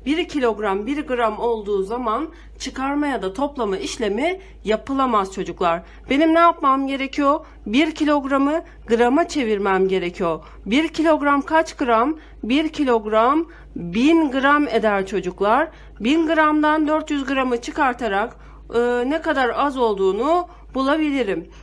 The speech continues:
Bin gramdan dört yüzü çıkarıyorum. Altı yüz gram kadar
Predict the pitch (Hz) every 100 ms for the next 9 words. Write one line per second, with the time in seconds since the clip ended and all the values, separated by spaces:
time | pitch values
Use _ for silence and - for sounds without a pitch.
0 | - 226 302 330 311 294 277 254 240 233
1 | 285 311 294 240 190 262 320 302 262 208
2 | 170 190 285 370 - - - - - -
3 | - - - - 214 262 277 311 320 285
4 | 240 220 185 185 294 285 269 294